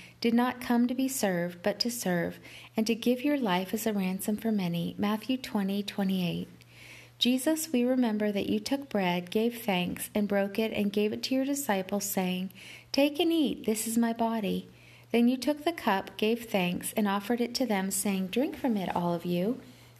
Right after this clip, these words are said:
This is my blood of the new covenant, which is poured out for many for the forgiveness of sins." Matthew twenty-six twenty-six to twenty-eight. I will arise and bless you, Lord my God. You are from everlasting to everlasting.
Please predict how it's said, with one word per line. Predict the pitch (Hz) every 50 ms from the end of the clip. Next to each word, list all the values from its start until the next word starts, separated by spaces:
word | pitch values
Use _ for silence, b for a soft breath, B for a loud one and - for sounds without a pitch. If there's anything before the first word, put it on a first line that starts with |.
| B
This | - 254 254 - - 311
is | 302 -
my | 294 285 294 302
blood | 294 - 220 208 202 208
of | 214 214 -
the | 220
new | 202 208 214
covenant, | 214 - - 214 196 196 185 180 175 180 - 180
which | 208 220 220 -
is | 233 - -
poured | - - 220 220 233 233
out | 233 220 220 -
for | - 247 226
many | 214 208 190 190 196
for | 202 202 -
the | 214 214 208
forgiveness | - - 220 220 - 202 190 196 202 202 202 -
of | -
sins." | - - - 202 185 180 180 185 190 - - - B B B B B B B B B -
Matthew | 233 240 240 240 277 269
twenty-six | 269 - - 254 254 277 302 302 302 - 202 196 - - - - -
twenty-six | - 233 220 240 240 240 - 214 208 - -
to | - 214
twenty-eight. | - - - 196 190 190 190 190 180 175 175 175 - - - B B B B B B B B B B B B B B B B
I | - 233
will | 240 233 226 226
arise | 220 214 226 220 220 240 262 277 285
and | 311 294 262
bless | 226 214 220 214 - -
you, | 240 240
Lord | 226 214 202 208 214
my | 214 226 233
God. | 226 233 190 180 170 170 170 175 175 -
You | 208 208 220 240 247
are | 240 240
from | 240 - 226 196 - -
everlasting | 214 226 226 254 247 233 233 233 233 233 - - 262 254 240
to | - -
everlasting. | 208 202 220 220 202 185 185 180 - - - 185 180 175 180 175